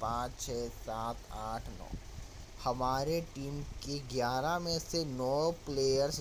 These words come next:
dream team में से सिर्फ दो players को हम हटा देना। इन्होंने भी अच्छा performance किया दोस्तों, ट्वेंटी फ़ोर और बारह point इन्होंने भी दिए। इन दोनों को हम हटा देना, सभी हमारे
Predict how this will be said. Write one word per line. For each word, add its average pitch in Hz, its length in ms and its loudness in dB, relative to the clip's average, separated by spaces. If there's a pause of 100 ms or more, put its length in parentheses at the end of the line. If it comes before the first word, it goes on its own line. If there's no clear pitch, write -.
(120)
dream 151 360 -4
team 175 260 -4
में 170 200 -2
से 160 200 -4
सिर्फ 196 340 0 (180)
दो 175 360 4
players 170 380 0
को - 160 -2
हम 160 120 -2
हटा 117 300 0
देना। 110 240 -2 (1400)
इन्होंने 196 380 0
भी 381 100 6
अच्छा 240 300 8
performance 135 520 0
किया 95 220 -2
दोस्तों, 73 340 -8
ट्वेंटी 131 320 -2
फ़ोर 190 280 0
और 190 100 4
बारह 139 280 8
point 196 240 0
इन्होंने 131 280 0
भी 240 140 -2
दिए। 110 280 -4 (760)
इन 160 140 -2
दोनों 147 300 0
को - 120 0
हम 254 120 4
हटा 160 300 8
देना, 165 220 2
सभी 160 600 0
हमारे 131 560 4